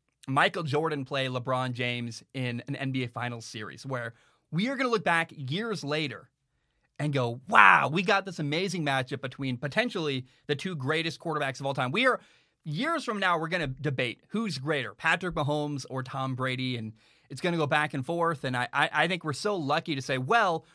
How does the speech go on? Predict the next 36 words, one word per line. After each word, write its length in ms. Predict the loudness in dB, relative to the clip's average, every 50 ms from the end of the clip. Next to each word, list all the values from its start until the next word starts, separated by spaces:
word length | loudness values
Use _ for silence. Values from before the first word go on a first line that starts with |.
| _ _ -2
remember 240 | 0 2 4 6 6
that 160 | 4 4 4
one 280 | 2 2 2 0 0
time 220 | 0 0 0 0 0
they 80 | -2
played 240 | -2 -2 0 -2 -2
head-to-head 720 | -2 0 0 0 2 2 0 0 0 0 0 0 0 -4 -8 _ _ _ _ _ -2
in 120 | 0 0
the 80 | 0 0
Super 300 | -2 -2 -4 -2 -4 -4
Bowl 260 | -4 -4 -4 -4 -2
and 320 | -2 -2 -2 -2 -2 -2
this 160 | -2 -2 0
guy 200 | 2 2 2 2
won?" 420 | 2 0 -2 -2 -2 -2 -4 -6 -12 _ _ _ _ _ _ _ _ _ _ _ _ _ _ _ -8 -4
For 120 | 0 0 0
the 60 | 2
sake 240 | 4 4 4 4 2
of 80 | 2
argument, 400 | 4 4 2 2 0 -2 -4 -4
people 220 | -4 -4 -2 0 0
are 40 | 0
gonna 120 | 0 0
like 260 | 0 0 0 -2 -2
that 100 | -4 -4
that 120 | -4 -2 0
happened. 400 | 0 0 0 0 -2 -4 -8 -10
It's 140 | -10 -6
great 200 | -2 -2 -2 -2
for 80 | -2 -2
ratings. 420 | -2 0 0 0 -2 -4 -6 -8
It's 160 | -10 -12 -14 -8 -4
interesting. 720 | -4 -4 -2 -4 -6 -6 -4 -4 -4 -4 -4 -4 -6 -8 -10 _ _ _ _ _ _ _ _ _ -4
Um, 460 | -2 0 0 0 0 0 -2 -4 -6 -6
and 220 | -4 -2 0 0 2
I, 220 | 0 0 -2 -4